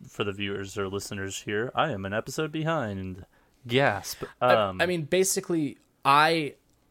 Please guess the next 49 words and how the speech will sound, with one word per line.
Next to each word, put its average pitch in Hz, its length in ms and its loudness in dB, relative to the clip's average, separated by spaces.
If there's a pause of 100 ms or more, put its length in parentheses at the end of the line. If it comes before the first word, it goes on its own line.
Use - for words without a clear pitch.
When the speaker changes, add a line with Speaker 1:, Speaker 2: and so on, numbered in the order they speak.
(140)
Speaker 2:
I 160 300 2
know, 123 760 0
I - 100 -6
shouldn't 143 200 -4
say 110 180 2
I 104 40 -2
know, 98 320 -4
'cause 101 260 -6
it, 104 80 -12 (160)
it 107 160 -16
makes 107 300 -8
me - 40 -10
sound 104 220 -8
sort 98 180 -10
of, 98 140 -18
like, - 220 -18 (160)
pompous, 101 480 -10
but, - 160 -8
like, 127 200 -4 (600)
it, - 200 -10 (140)
I 147 100 4
Speaker 1:
You're 107 100 2
Speaker 2:
get 190 80 4
the 104 120 4
Speaker 1:
not? 196 40 2
Speaker 2:
f-, - 180 -10
I 147 80 2
get 180 120 -2
the 139 80 -4
strong 156 460 0
<laughs> - 0 -
feeling, - 420 0 (340)
I'm 147 80 0 (420)
a - 60 -8
little 107 260 -2
pompous, - 680 -2
just 143 220 0
a 156 40 2
little 104 260 0
bit, - 220 -8 (800)
but 151 120 2
I 156 40 4
get 196 140 2
the 196 80 6
strong 139 480 2
feeling 131 480 -2
that 110 160 2
they're 113 100 -2
gonna 123 280 -2